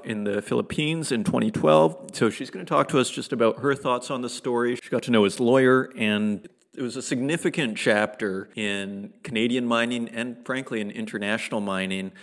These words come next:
And it had a big impact on the,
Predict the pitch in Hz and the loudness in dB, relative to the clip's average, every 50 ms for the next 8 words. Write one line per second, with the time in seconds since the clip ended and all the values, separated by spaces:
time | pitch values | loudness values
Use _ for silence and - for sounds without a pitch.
0 | - - - _ _ _ - - 104 98 95 95 95 92 92 92 - - - 101 | -20 -20 -20 _ _ _ -6 -2 0 0 2 2 0 -2 -4 -6 -4 -2 -2 -2
1 | 98 - 101 113 110 110 113 117 117 113 104 - - 104 101 92 113 117 110 - | -2 -2 -2 -2 0 2 4 2 2 2 -2 -2 -2 -2 0 2 0 0 0 0
2 | 110 113 110 107 120 113 110 107 107 107 - - - 107 101 98 95 95 95 - | -2 -4 -4 -2 0 2 2 2 2 0 -4 -8 -6 -4 -4 -4 -4 -6 -8 -10
3 | - - - - 90 95 98 95 - 98 | -14 -14 -10 -8 -8 -6 -6 -8 -10 -12